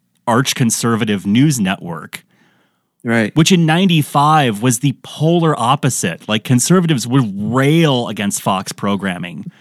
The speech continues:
Speaker 1: <laughs> because it had Al Bundy and Homer Simpson, and they would get name dropped in, you know,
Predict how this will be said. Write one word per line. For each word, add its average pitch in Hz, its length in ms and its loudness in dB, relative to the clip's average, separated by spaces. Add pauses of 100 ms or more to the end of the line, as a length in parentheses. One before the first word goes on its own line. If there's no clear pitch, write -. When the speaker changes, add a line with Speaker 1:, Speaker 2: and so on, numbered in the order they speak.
Speaker 1:
<laughs> - 200 -14
because 170 260 2
it 160 60 2
had 139 260 2
Al 127 200 2
Bundy 117 360 2
and 113 80 2
Homer 113 280 0
Simpson, 113 680 2 (520)
and 147 140 2
they 151 40 4
would 139 80 2
get 151 140 -2
name 127 300 2
dropped 156 360 0
in, 139 380 2 (180)
you 160 140 -6
know, 110 60 -4